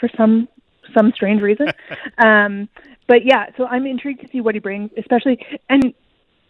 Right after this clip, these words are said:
Speaker 1: they, they were supposed to bring in speed with Mikheyev.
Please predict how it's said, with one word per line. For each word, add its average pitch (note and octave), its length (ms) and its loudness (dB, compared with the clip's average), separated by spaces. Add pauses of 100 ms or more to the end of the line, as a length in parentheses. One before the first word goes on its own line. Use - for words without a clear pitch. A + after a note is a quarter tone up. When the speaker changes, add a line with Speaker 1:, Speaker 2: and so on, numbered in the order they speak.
(340)
Speaker 1:
they, B3+ 360 0
they B3 120 0
were A#3+ 80 4
supposed C4+ 220 -2
to C4 60 -10
bring A#3 180 0
in B3 140 0
speed G#3+ 220 -8
with G#3 100 -4
Mikheyev. F3+ 380 -10